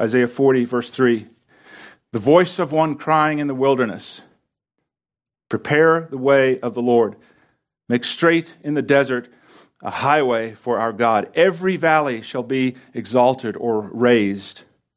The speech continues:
and every mountain and hill brought low. The crooked places will be made straight,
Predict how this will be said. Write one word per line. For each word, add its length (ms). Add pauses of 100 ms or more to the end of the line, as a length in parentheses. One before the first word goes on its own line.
(460)
and 120
every 280
mountain 400
and 120
hill 540
brought 300
low. 360
The 100
crooked 340
places 440
will 120
be 100
made 260
straight, 380